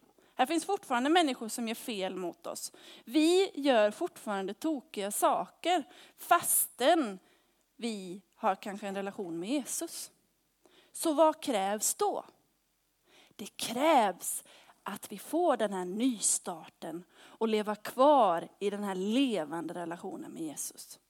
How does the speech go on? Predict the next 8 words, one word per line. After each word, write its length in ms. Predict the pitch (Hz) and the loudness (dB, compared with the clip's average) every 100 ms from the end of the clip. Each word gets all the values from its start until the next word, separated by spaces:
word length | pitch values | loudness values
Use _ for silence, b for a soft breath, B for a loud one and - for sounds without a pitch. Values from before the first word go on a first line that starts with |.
| _ _ b b b b | _ _ b b b b
Vi 100 | 320 | 2
behöver 1160 | 415 - - 415 247 196 185 180 427 339 156 - b b | 2 -2 2 4 4 2 0 2 4 4 2 -6 b b
ha 440 | 403 311 269 - | 10 10 8 4
en 200 | - 285 | 2 -2
konstant 920 | - 320 294 - 311 339 254 190 - - b | 2 2 2 2 2 2 0 -4 -16 -20 b
relation 560 | b 240 247 277 196 185 | b -2 -2 -4 -4 -4
med 100 | 262 | -2
honom. 380 | 294 151 - | -2 -4 -10